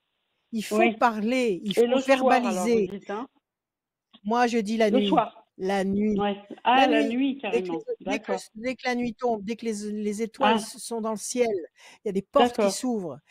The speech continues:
Speaker 1: Et là, il faut
Speaker 2: Oui.
Speaker 1: verbaliser. Pourquoi ? Parce que la, le, le, le, le, le, le, la parole est une énergie, est une vibration qui sort de vous.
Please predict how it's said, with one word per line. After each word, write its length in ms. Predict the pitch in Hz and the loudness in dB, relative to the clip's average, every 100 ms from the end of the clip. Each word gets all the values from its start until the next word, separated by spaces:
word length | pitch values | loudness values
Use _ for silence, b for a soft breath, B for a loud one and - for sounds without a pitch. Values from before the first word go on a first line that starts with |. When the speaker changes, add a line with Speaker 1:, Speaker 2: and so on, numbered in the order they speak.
| b _ - | b _ -6
Speaker 1:
Et 80 | |
là, 140 | 226 269 | 0 2
il 80 | - | 2
faut 160 | 226 | 2
Speaker 2:
Oui. 60 | 190 | 4
Speaker 1:
verbaliser. 580 | 208 214 240 220 214 240 | 4 4 2 0 -2 -4
Pourquoi ? 420 | - 214 - 220 | -4 -6 -2 -2
Parce 180 | 196 - | -2 -14
que 120 | - 202 | -18 -6
la, 120 | 196 - | -4 -4
le, 220 | 214 208 | -2 -2
le, 260 | 214 208 208 | -2 -4 -6
le, 200 | 214 208 | -6 -6
le, 180 | 196 202 | -6 -8
le, 320 | 202 208 196 b b b | -8 -10 -10 b b b
le, 260 | 202 196 202 | -10 -6 -4
la 140 | 185 | -4
parole 640 | 196 226 208 269 277 220 170 _ _ - | 0 0 4 4 6 4 0 _ _ -12
est 200 | 220 - | -10 -6
une 100 | 233 | -2
énergie, 720 | 233 240 233 220 233 285 226 - 226 | 0 0 -2 -4 -2 -2 -4 -8 -10
est 180 | 208 233 | -8 -6
une 100 | 214 | -4
vibration 640 | 220 240 233 240 - 294 | -2 -2 0 -2 -2 -8
qui 160 | 240 208 | -8 -12
sort 400 | - 285 311 262 | -2 2 2 2
de 100 | 226 | 0
vous. 300 | 196 208 | -2 -4